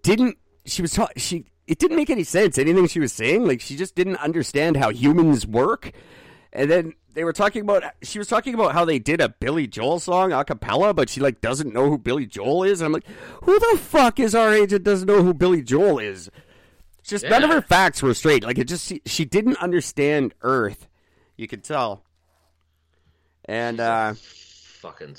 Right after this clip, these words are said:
Speaker 2: she's a scab on society.
Speaker 1: she, it's, and Goop is frightening.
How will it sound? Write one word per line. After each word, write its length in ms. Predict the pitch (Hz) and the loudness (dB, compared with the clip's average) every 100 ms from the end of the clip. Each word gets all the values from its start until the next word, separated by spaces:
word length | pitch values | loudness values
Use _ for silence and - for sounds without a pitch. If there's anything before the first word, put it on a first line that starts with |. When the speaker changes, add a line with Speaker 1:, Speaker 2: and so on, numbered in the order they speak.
| _ _ | _ _
Speaker 2:
she's 400 | - - 147 135 | -16 -8 -8 -4
a 140 | 104 | -4
scab 720 | - - - - - 82 82 82 | -4 -8 -8 -10 -6 -4 -4 -8
on 160 | 78 | -14
society. 760 | 73 78 - 87 80 78 80 - _ _ - | -18 -18 -14 -12 -10 -12 -14 -18 _ _ -20
Speaker 1:
she, 240 | 101 - | -20 -18
it's, 800 | 98 120 135 139 139 - - - - - | -14 -8 -2 -2 -2 -8 -14 -16 -18 -8
and 440 | 127 123 120 107 - _ _ _ _ _ - - | -4 -4 -4 -10 -20 _ _ _ _ _ -20 -8
Goop 320 | 139 202 196 | 0 0 2
is 240 | 139 120 - | 0 0 -4
frightening. 760 | - 120 123 127 101 98 110 | -6 -2 0 0 -4 -6 -8